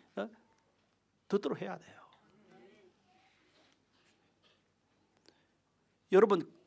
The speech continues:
정말 여러분의 모든 죄의 지각을 알게 할 수 있는 방법은 성경이에요. 성경을 많이 읽으시길 바랍니다. 예.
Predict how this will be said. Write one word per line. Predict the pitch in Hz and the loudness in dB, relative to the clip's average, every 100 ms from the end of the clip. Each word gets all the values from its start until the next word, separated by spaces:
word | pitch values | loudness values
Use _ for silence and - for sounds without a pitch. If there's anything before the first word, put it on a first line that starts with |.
| _ | _
정말 | - - 226 285 262 226 247 247 - - - _ - - _ _ _ - | 2 8 10 12 12 12 10 6 -16 -20 -20 _ -20 -20 _ _ _ 6
여러분의 | 151 220 247 240 214 208 139 | 12 12 12 12 8 6 2
모든 | 143 175 220 262 294 294 269 240 - | 6 8 12 12 12 10 6 2 0
죄의 | - 156 190 254 254 226 226 240 - - - | 4 8 10 10 10 10 10 6 -2 -20 0
지각을 | - 208 - 233 254 254 | 4 4 4 4 8 8
알게 | 175 196 226 | 8 8 6
할 | 226 247 | 6 6
수 | - 247 - | 4 -6 -2
있는 | 220 240 247 240 | 2 2 2 2
방법은 | 226 170 208 220 202 | 2 4 6 6 6
성경이에요. | 285 294 277 143 92 - - - - - - - - - - | 4 4 2 -2 -8 -14 -20 -20 -20 -20 -20 -20 -20 -20 -16
성경을 | - 247 277 269 185 | 0 4 8 6 6
많이 | 120 - - 196 | -2 -6 -6 -6
읽으시길 | 214 254 277 233 226 | -2 2 2 2 4
바랍니다. | 190 185 190 175 151 151 160 - - 208 214 220 214 _ _ _ _ - _ _ _ - - - - - - - - - - - - _ - | 6 6 2 -8 -12 -14 -20 -20 -20 -20 -20 -20 -20 _ _ _ _ -20 _ _ _ -20 -20 -20 -20 -20 -20 -20 -20 -20 -20 -20 -20 _ -20
예. | 117 110 | -18 -20